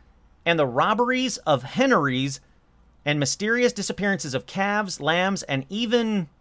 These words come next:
Sandusfield and Colebrook's farms are blamed upon the wild man.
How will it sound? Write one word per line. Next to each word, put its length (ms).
Sandusfield 920
and 180
Colebrook's 560
farms 720
are 120
blamed 440
upon 320
the 80
wild 360
man. 340